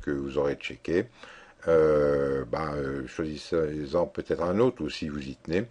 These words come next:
bon, bah, éventuellement, contactez-moi. Bon. Alors, euh, en revanche, en ce qui concerne le base soixante-quatre,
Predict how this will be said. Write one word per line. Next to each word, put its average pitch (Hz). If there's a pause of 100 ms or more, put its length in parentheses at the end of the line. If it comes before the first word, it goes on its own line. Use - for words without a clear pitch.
(360)
bon, 71
bah, 71
éventuellement, 85
contactez-moi. 76 (240)
Bon. - (600)
Alors, 123
euh, 95 (100)
en 98
revanche, 151 (120)
en 101
ce -
qui 127
concerne 107
le 82
base 73
soixante-quatre, 78